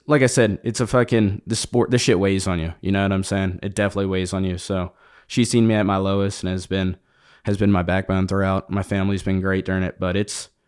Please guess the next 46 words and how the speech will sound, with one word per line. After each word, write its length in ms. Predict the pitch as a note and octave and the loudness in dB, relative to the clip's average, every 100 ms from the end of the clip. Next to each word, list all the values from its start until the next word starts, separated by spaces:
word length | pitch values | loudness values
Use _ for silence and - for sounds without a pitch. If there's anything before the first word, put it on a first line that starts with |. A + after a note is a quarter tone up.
| _ | _
I 40 | A#2+ | 2
mean, 120 | C#3 | 4
it's 140 | F#3+ | 4
a 80 | B3+ | 2
super 420 | - G3 E3+ D3 - | 2 2 4 4 2
selfish 480 | - D3+ D#3 A#2 - | 2 4 4 0 2
pursuit 420 | G#2+ - B2+ - | 0 4 4 4
too. 180 | - A2+ | 4 4
You 180 | G#2+ A2+ | 6 4
know, 160 | A#2+ | 4
like, 260 | A2+ G#2+ - _ _ _ | 4 0 -4 _ _ _
you're 160 | - D#3 | -2 2
not 180 | E3+ C#3+ | 4 4
on 120 | A#2 | 2
a 60 | |
team. 460 | G2 D3+ A#2+ F#2+ F2+ - | 2 4 4 2 -6 0
I 80 | C3+ | 2
mean, 240 | B2+ A2 _ | 4 2 _
you 80 | C#3 | 0
know 100 | A#2 | 2
what 80 | G#2 | 0
I'm 60 | G2+ | -2
s-, 100 | - | -6
as 320 | B2+ A#2 - | 0 0 0
far 260 | - A2+ G2+ | 2 2 2
as 320 | F#2 F2 - _ | -2 -6 -12 _
competition, 560 | - F#2+ F2+ A2 - F2+ | -4 -2 -2 -2 -2 -6
it's, 180 | E2+ - | -6 -12
it's 220 | F#2 F2+ | -10 -4
literally 420 | A2+ A2+ A2 G#2 | -2 0 -2 -2
you. 460 | F#2+ G#2+ G2 F#2 - _ _ _ _ | -2 -2 0 -4 -10 _ _ _ _
So 600 | - A2 G2+ F#2+ F#2 - _ _ _ _ _ - | -4 0 2 0 -4 -8 _ _ _ _ _ -10
it's 160 | F#2 | -4
a 40 | F#2+ | 0
lot 200 | G2 G#2+ | 2 2
of 80 | |
time, 460 | - G#2+ G#2 G2 - _ - | 2 0 2 0 -6 _ -4
you 80 | A2 | 0
know, 140 | G#2 | 0
focused 420 | - A2+ A2+ - | 2 2 2 0
on 160 | A2 G#2 | 2 2
me 140 | A2 | 2
and 80 | A#2 | 2
around 360 | G#2 G2+ A#2+ G#2+ | 2 2 2 2
me. 280 | G2 G2+ - _ - | 0 -2 -6 _ -6
And, 400 | G#2 G2 F#2 | -2 -2 -2